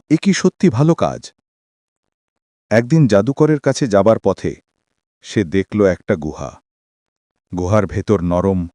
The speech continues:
প্রশান্ত এক আওয়াজ। কৌতূহলী হয়ে সে ভেতরে ঢুকে দেখে,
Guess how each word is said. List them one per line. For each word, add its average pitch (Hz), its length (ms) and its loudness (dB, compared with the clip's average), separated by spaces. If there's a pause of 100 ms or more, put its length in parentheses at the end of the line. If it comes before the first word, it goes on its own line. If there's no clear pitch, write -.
(180)
প্রশান্ত 95 480 -4
এক 76 220 -4
আওয়াজ। 67 440 -10 (920)
কৌতূহলী 170 560 4
হয়ে 165 200 2
সে 156 160 -2
ভেতরে 131 400 0
ঢুকে 117 300 -2
দেখে, 101 380 -2